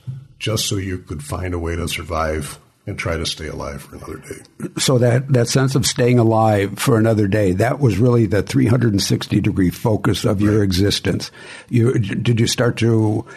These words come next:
Speaker 2: not forget about your family, but forget about life in the United States, except for those certain moments where you could drift off there, but then you would come back?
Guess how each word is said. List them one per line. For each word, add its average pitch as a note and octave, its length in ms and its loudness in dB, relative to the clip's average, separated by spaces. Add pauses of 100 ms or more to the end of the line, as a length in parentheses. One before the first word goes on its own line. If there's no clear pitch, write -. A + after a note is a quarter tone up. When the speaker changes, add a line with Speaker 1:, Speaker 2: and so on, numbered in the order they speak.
(340)
Speaker 2:
not C3 220 2
forget A#2+ 260 2
about A#2 300 2
your G#2 80 0
family, A2+ 360 4
but G2+ 220 0
forget A2 240 2
about A2+ 200 2
life A2+ 280 2
in G#2+ 80 2
the A2 60 4
United A2 260 2
States, A2 600 -2
except A#2+ 340 0
for B2+ 80 4
those G#2+ 260 2
certain A#2 300 2
moments A2+ 340 4
where A#2 120 2
you G#2+ 100 2
could A2 120 0
drift G#2+ 300 0
off G#2+ 160 2
there, G#2+ 220 2
but G2+ 160 0
then A2 120 2
you G#2 120 2
would G#2+ 140 0
come G#2+ 180 4
back? G#2+ 260 0